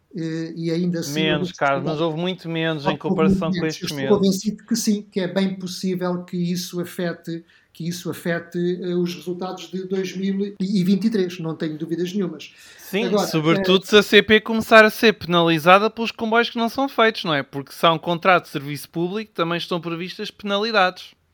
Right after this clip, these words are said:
Speaker 1: Não, eu penso que os conflitos laborais, eh, est-, est-, estão incluídos ne-, ne-, nesse contrato de serviço público, ou seja, as pessoas têm direito à greve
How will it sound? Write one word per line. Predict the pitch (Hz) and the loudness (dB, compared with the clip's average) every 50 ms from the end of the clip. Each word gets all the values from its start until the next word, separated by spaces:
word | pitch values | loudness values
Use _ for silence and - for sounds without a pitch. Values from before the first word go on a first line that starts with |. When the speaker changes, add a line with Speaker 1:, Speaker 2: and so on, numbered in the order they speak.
| _ _ | _ _
Speaker 1:
Não, | 180 175 175 | -2 2 2
eu | 175 180 | 2 2
penso | 180 202 196 190 - | 2 0 0 -2 -4
que | - 202 | -8 -8
os | - | -6
conflitos | - - 185 180 185 175 180 - | -4 -4 -4 -4 -4 -6 -6 -4
laborais, | 185 175 165 170 165 170 175 180 175 - - | -4 -4 -4 -2 -4 -2 -4 -4 -6 -8 -10
eh, | 165 160 160 160 160 156 151 151 151 151 | -10 -8 -6 -6 -6 -6 -6 -8 -10 -10
est-, | - - - - | -12 -14 -12 -12
est-, | 156 165 156 151 151 - - - | -12 -12 -12 -14 -14 -14 -14 -14
estão | 160 - - 175 160 | -14 -12 -8 -8 -8
incluídos | 165 156 - 170 160 156 165 - 143 | -8 -8 -8 -8 -6 -6 -6 -8 -8
ne-, | 151 156 151 147 | -10 -10 -10 -10
ne-, | 147 151 147 143 | -10 -10 -10 -10
nesse | 139 151 147 - | -10 -12 -12 -10
contrato | - 165 143 170 165 156 | -10 -12 -8 -8 -8 -8
de | - | -8
serviço | - 151 143 160 - - - | -12 -12 -12 -12 -12 -12 -10
público, | 180 160 135 135 - 151 | -10 -10 -10 -10 -12 -14
ou | |
seja, | 143 - 165 147 123 147 143 151 | -12 -10 -10 -10 -8 -10 -10 -10
as | 151 - | -12 -12
pessoas | - - 180 160 - | -12 -10 -10 -8 -6
têm | - 170 160 | -8 -8 -6
direito | 175 180 175 185 | -6 -6 -6 -6
à | 185 | -6
greve | 175 190 190 190 208 202 214 | -4 -2 -2 -2 -2 -4 -8